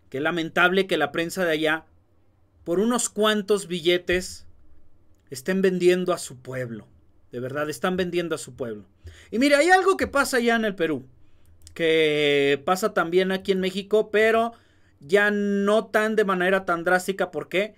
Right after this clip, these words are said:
Porque el pueblo, el pueblo cada día, el pueblo de México, cada día ha tomado más posiciones y a esos privilegiados se les han ido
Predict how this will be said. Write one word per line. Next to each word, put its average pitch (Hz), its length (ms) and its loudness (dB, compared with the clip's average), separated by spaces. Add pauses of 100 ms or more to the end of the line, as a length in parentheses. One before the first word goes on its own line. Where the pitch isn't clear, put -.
(380)
Porque 123 220 -14
el 123 80 -12
pueblo, 147 560 -2 (640)
el 120 100 -12
pueblo 151 1200 4 (360)
cada 190 260 4
día, 185 400 2 (1400)
el 107 60 -18
pueblo 147 240 -2
de 175 80 0
México, 170 540 -4 (1200)
cada 165 260 -2
día 170 800 2 (580)
ha 131 160 -8
tomado 185 420 4
más 165 300 -2
posiciones 185 920 0 (260)
y 170 160 -2
a 147 160 2
esos 208 320 0
privilegiados 156 680 -4
se 147 140 -8
les 127 200 -8
han 151 140 -4
ido 240 380 0